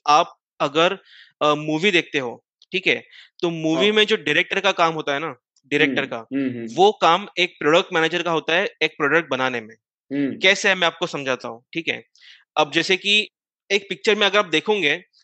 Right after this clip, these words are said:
Speaker 1: तो इतने सारे डिपार्टमेंट्स होते हैं, लाइट डिपार्टमेंट्स है, कैमरा डिपार्टमेंट है, राइटिंग डिपार्टमेंट है, एक्टिंग डिपार्टमेंट है, साउंड डिपार्टमेंट है, एडिटिंग डिपार्टमेंट है, कितने सारे डिपार्टमेंट्स है, और तब जाके एक अच्छी ढाई घंटे की फिल्म बनती है।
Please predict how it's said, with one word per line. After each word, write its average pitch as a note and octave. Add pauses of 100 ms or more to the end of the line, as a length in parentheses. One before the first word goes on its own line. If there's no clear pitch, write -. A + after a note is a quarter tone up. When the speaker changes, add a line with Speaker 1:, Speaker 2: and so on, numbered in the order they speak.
(160)
Speaker 1:
तो -
इतने G3+
सारे G3+
डिपार्टमेंट्स E3+
होते C#3
हैं, B2+
लाइट D3
डिपार्टमेंट्स D3+
है, D3+
कैमरा D3
डिपार्टमेंट D3
है, C#3+
राइटिंग C#3
डिपार्टमेंट D3
है, D#3+
एक्टिंग F3+
डिपार्टमेंट D3
है, D3
साउंड F3
डिपार्टमेंट D#3
है, D#3
एडिटिंग E3
डिपार्टमेंट D3+
है, E3
कितने A#3+
सारे G#3
डिपार्टमेंट्स F3
है, G3+
और F#3
तब G#3+
जाके F3+
एक F3+
अच्छी F#3
ढाई D#3
घंटे D#3
की E3+
फिल्म D#3
बनती C#3
है। -